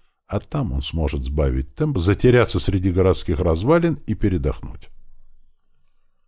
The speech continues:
Ему предстояло выбираться с мятежных земель.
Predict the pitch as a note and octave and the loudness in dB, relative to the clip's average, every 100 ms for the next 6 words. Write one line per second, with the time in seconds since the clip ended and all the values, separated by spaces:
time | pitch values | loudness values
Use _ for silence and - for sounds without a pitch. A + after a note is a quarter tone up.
0 | _ _ _ _ _ E2 E2+ F#2 A#2+ - | _ _ _ _ _ -4 -2 -2 -2 -2
1 | - - G#2+ G2+ F#2+ F#2 F2+ A2 G#2 G#2 | -4 -2 2 4 4 4 4 2 4 4
2 | C#3+ C#3 A#2+ F2+ D2 F2 D2+ D2+ D2 C#2 | 2 -2 -4 -2 -2 0 0 0 -2 -4
3 | D2 B1 G#1+ G1+ | -4 -4 -6 -12